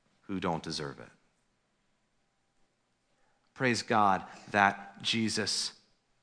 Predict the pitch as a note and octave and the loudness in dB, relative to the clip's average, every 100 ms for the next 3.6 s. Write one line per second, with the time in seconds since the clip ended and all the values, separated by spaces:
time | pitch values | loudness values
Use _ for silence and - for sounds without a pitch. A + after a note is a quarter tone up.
0 | _ _ - - A#2+ A2+ G#2 F#2 - - | _ _ -10 0 6 6 6 4 -2 -14
1 | _ _ _ _ _ _ - - G#2 F#2+ | _ _ _ _ _ _ -10 -4 -2 0
2 | F2 E2 - _ _ _ _ - - G2+ | -4 -8 -14 _ _ _ _ -18 -8 -4
3 | - E2 D2+ C#2+ - | -2 -2 -6 -8 -10